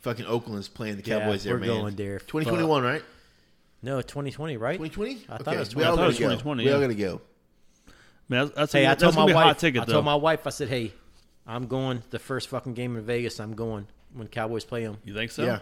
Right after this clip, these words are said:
Speaker 3: That's gonna be a
Speaker 2: Oh,
Speaker 3: hot
Speaker 2: yeah.
Speaker 3: ticket, man.
Speaker 2: Hey, I already told her, man.
Speaker 1: We can get it.
Speaker 3: All right.
Speaker 2: Yeah, we'll get it.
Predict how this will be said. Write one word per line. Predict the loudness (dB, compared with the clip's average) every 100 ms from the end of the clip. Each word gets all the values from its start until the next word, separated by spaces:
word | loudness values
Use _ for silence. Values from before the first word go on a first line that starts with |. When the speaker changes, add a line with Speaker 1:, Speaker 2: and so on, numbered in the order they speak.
| -4
Speaker 3:
That's | -4
gonna | 0 2
be |
a |
Speaker 2:
Oh, | 4
Speaker 3:
hot | 2
Speaker 2:
yeah. |
Speaker 3:
ticket, | -2 -2 -2
man. | -2 -4 -4
Speaker 2:
Hey, | -2
I | 0 0
already | -2
told | -2 -2 -2
her, |
man. | -2 -2
Speaker 1:
We | -2
can | 0
get | 2
it. | 2 -2 -12
Speaker 3:
All | -10
right. | -10 -10 _ -4
Speaker 2:
Yeah, | -2
we'll | -2
get | -4 -8
it. | -10